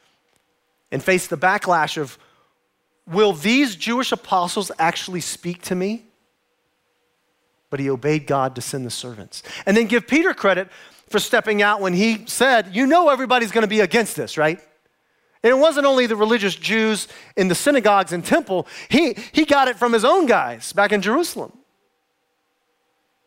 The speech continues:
But praise God for Peter and Cornelius partnering together, Jew and Gentile, two visions coming together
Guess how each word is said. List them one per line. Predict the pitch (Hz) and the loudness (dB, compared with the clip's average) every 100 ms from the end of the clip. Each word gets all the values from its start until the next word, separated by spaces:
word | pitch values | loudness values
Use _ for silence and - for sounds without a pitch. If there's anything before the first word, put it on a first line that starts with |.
| _ _ _ - | _ _ _ -12
But | 147 | -6
praise | 208 220 185 | -2 -2 0
God | 190 180 160 | 2 2 0
for | 147 | -6
Peter | - 190 180 | -6 -4 -4
and | 165 | -4
Cornelius | - 156 156 151 123 - | -6 -4 -2 -2 -6 -10
partnering | - 170 190 190 | -6 -6 -4 -4
together, | 180 143 131 101 - - _ _ _ | -6 -8 -8 -10 -18 -20 _ _ _
Jew | 123 180 269 | -6 -2 0
and | 247 | 2
Gentile, | 196 175 156 120 101 - _ _ _ _ _ _ _ _ _ _ _ - | 0 -2 -2 -4 -6 -16 _ _ _ _ _ _ _ _ _ _ _ -6
two | - 302 | 2 2
visions | 254 226 151 131 101 - - | 4 0 -2 -8 -10 -14 -4
coming | 180 214 | -2 -2
together | 208 165 127 - | -4 -6 -8 -10